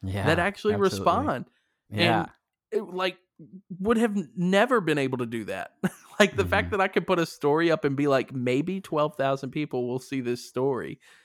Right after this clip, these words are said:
Speaker 2: It's, like, terrifying, but also, like, kind of great. <laughs>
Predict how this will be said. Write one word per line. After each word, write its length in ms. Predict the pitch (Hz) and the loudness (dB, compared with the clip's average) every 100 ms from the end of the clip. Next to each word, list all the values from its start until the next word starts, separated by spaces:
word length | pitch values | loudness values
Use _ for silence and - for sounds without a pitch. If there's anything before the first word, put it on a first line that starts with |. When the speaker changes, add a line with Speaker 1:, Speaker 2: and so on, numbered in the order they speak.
| _ _ | _ _
Speaker 2:
It's, 200 | 131 139 | -6 -4
like, 240 | 147 127 - | -2 -2 -2
terrifying, 720 | 143 135 147 165 165 185 147 | 0 2 2 2 2 0 0
but 140 | 123 | 0
also, 320 | 127 156 151 | 0 0 -2
like, 200 | 120 113 - _ _ _ _ _ | -2 -4 -8 _ _ _ _ _
kind 200 | - 123 | -10 -6
of 200 | 123 123 _ - 139 _ _ | -6 -8 _ -20 -20 _ _
great. 360 | - 117 131 - - | -4 -2 -2 -2 -2
<laughs> 420 | - _ - | -4 _ -8